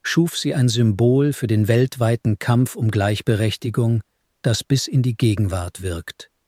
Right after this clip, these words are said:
Ihr unermüdlicher Einsatz gegen Krieg, soziale Ungerechtigkeit und für die Rechte von Arbeiterinnen prägt das politische Bewusstsein noch immer.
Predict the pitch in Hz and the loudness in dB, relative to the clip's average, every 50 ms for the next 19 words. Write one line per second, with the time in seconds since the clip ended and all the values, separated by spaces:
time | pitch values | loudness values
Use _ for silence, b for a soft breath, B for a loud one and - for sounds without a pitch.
0 | _ _ _ _ _ _ _ _ _ _ _ _ _ _ _ _ _ _ _ _ | _ _ _ _ _ _ _ _ _ _ _ _ _ _ _ _ _ _ _ _
1 | - 139 120 120 120 131 - - 160 175 202 - 170 147 143 139 143 147 - 147 | 2 2 4 4 4 2 2 4 4 4 4 4 2 2 4 4 2 0 0 -4
2 | 131 - - 131 - - 117 113 117 117 117 107 110 117 117 113 - - - - | -2 0 -2 -2 -2 0 0 2 2 2 2 0 0 -2 -4 -4 -6 -6 -4 -4
3 | 110 98 113 107 95 - - - 120 117 117 120 - - - _ _ _ _ _ | -2 0 0 -2 -2 -4 -4 -2 0 0 0 -2 -6 -10 -20 _ _ _ _ _
4 | _ _ _ _ _ - 110 117 110 - - - 123 113 113 113 110 120 - 139 | _ _ _ _ _ -4 -2 -2 -2 -2 -6 -4 -2 0 0 0 0 0 2 2
5 | 131 139 123 127 113 110 117 110 - - - 113 - - - - 117 110 107 110 | 2 2 2 2 0 0 -2 -2 -4 -4 -6 -6 -6 -6 -4 -2 -2 0 0 -2
6 | - - - _ _ _ _ _ _ _ 156 127 113 - - 117 110 110 110 104 | -4 -8 -18 _ _ _ _ _ _ _ 0 0 2 2 0 0 0 2 2 2
7 | 123 135 - - - - 127 - - 113 110 - - 113 110 113 117 110 117 110 | 2 0 0 -2 -4 -4 -4 -2 -2 -2 -2 -2 -2 -2 0 0 0 0 0 0
8 | 107 - 123 110 104 117 113 110 110 110 107 101 - _ _ _ _ _ _ _ | 0 0 0 0 2 2 2 2 2 2 0 -2 -4 _ _ _ _ _ _ _
9 | _ - - 131 135 139 - - - 127 110 - - - 127 110 101 117 131 - | _ -4 0 0 0 0 0 -2 -2 -2 -2 -2 -2 -2 0 2 2 2 0 0
10 | - 127 107 - 123 101 110 101 87 92 107 110 - - - - - 117 110 113 | -2 -4 -2 -2 -2 -2 -2 -2 -2 0 -2 -2 -2 -4 -8 -8 -6 -2 0 0
11 | 110 107 107 101 - - - 117 104 92 80 71 69 - | 2 2 0 -2 -4 -2 0 0 0 0 -2 -6 -12 -18